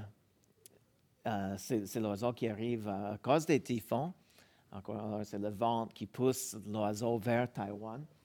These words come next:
Et à Hualien, ils attrapent cet oiseau. Et, euh, on, on peut le manger, c'est très, il y a beaucoup de graisse, et donc c'est, c'est un très bon oiseau à manger. À Nanto, qui est plus haut dans les montagnes, ils ne savent même pas que,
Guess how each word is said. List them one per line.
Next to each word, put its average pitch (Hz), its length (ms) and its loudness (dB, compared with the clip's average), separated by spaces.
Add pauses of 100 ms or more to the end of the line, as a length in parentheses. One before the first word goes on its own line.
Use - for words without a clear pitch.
(520)
Et 143 220 2
à 117 300 2
Hualien, 156 560 0
ils 131 180 -4
attrapent 147 480 -4 (140)
cet 131 240 -10
oiseau. 117 540 2 (640)
Et, 117 260 4
euh, 101 60 2
on, 95 420 -2
on 101 60 -2
peut 117 140 -4
le 113 100 0
manger, 107 640 0
c'est 104 420 -4
très, 110 240 -4
il 101 220 -2
y 98 60 -4
a 92 40 -6
beaucoup 107 240 -8
de 101 100 -10
graisse, 135 480 -2
et 110 60 0
donc 110 200 -2
c'est, 107 280 -2
c'est - 200 -6
un 113 60 -4
très 131 200 -2
bon 131 200 -2
oiseau 107 280 -2
à 107 100 -8
manger. 117 500 -14 (380)
À 135 120 -4
Nanto, 135 580 4
qui 143 160 2
est 120 60 8
plus - 180 0
haut 220 180 4
dans 151 120 2
les 123 100 2
montagnes, 123 540 0
ils 104 260 -2
ne 107 120 -2
savent 120 340 2
même 147 220 4
pas 156 420 6
que, 117 320 2